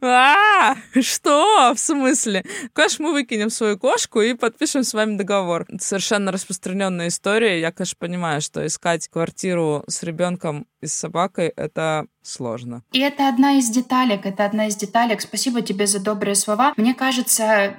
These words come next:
Speaker 2: ну, даю слово, я считаю это абсолютно нормальным положением вещей в моей голове, потому что мы его очень любим. Эта собачка, ну, я не хочу там сказать прям вот как ребенок, но это абсолютно такое же
Speaker 1: Но это
Speaker 2: живое
Speaker 1: член
Speaker 2: существо,
Speaker 1: семьи.
Speaker 2: как и мы,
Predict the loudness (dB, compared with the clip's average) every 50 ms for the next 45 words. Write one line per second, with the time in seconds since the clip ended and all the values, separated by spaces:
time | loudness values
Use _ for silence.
0 | -6 -4 -2 -2 -2 -2 -4 -2 -2 0 0 0 0 0 0 0 0 0 0 0
1 | 0 0 -2 -2 -2 0 0 0 2 2 0 0 0 0 0 0 0 0 -2 -4
2 | -4 -4 -2 -2 0 0 0 0 0 0 0 2 2 2 0 0 -2 -4 -4 -2
3 | -2 0 0 0 0 0 0 -2 -2 -2 -2 0 2 2 2 2 2 0 0 0
4 | 0 0 2 0 0 -2 -4 -6 -6 -4 -2 -2 -2 -2 -2 2 2 2 4 4
5 | 4 4 4 4 2 0 0 0 0 2 2 2 2 2 0 -2 -2 -2 -2 -2
6 | -2 0 -2 -2 -2 0 0 0 0 2 2 2 2 2 0 -2 -6 -4 -2 0
7 | 0 0 0 0 -2 -2 0 0 -2 -2 -2 -4 -4 -4 -4 -2 -2 -2 -2 -2
8 | -4 -4 -6 -6 -4 -2 -2 -2 0 -2 -4 -4 -4 -4 -4 -4 -4 -4 -4 -2
9 | -2 -2 -4 -4 -8 -6 -4 -2 -2 -2 0 0 0 0 0 -2 -4 -2 -2 -4
10 | 0 2 2 2 2 0 -2 -6 -6 -2 0 0 0 0 2 2 4 4 4 4
11 | 4 2 2 4 4 4 4 4 2 2 2 2 2 2 2 2 2 0 0 0
12 | -2 0 2 2 2 2 0